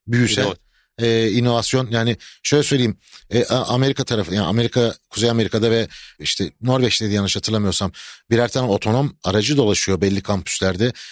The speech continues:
Speaker 1: ve
Speaker 2: Evet.
Speaker 1: veri topluyorlar filan. Yani bu tip araçların otonom olması daha kolay, daha, e, mantıklı. Nedenini söyleyeyim, çünkü belli bir hat üzerinde gidip gelen araçlar bunlar. Tamam mı? Belediye
Speaker 2: Ve şoför
Speaker 1: otobüsleri
Speaker 2: yok.
Speaker 1: yüzünden. Şoföre ihtiyaç duymayacak.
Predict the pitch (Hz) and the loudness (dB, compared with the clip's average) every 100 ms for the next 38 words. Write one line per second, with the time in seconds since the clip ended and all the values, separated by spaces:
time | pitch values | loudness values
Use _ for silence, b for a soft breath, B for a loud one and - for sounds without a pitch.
0 | B 101 104 110 175 170 151 101 76 64 | B 0 2 2 2 0 0 -2 -2 -4
1 | - - _ _ b - 131 175 117 107 | -6 -8 _ _ b -6 0 0 2 0
2 | 127 123 - b b - 135 151 185 - | 2 0 -4 b b -4 0 2 0 0
3 | 120 120 - 120 139 170 113 139 160 139 | 2 2 0 2 2 2 2 2 2 2
4 | 131 165 123 123 - 120 117 107 117 160 | 2 0 0 0 0 2 2 2 0 0
5 | 151 B B B 113 107 107 104 107 107 | -2 B B B 0 2 2 2 0 0
6 | 95 - 151 113 110 127 165 139 135 170 | -4 -2 0 2 2 2 2 0 0 0
7 | 151 - 156 156 B B 131 156 202 202 | 0 0 0 -2 B B 0 2 2 2
8 | 165 147 143 127 127 107 117 113 110 98 | 2 0 0 2 2 -2 -2 0 2 2
9 | 90 - 85 82 71 - - _ _ _ | 0 -2 -4 -4 -6 -8 -12 _ _ _
10 | _ _ 127 147 104 80 - 120 110 104 | _ _ -2 0 0 -4 0 2 4 2
11 | 143 117 131 131 110 87 90 - B B | 2 2 4 4 2 0 -6 -8 B B
12 | B - 123 156 190 196 - 208 - 135 | B -2 2 4 2 2 2 2 2 0
13 | 87 117 | 0 -4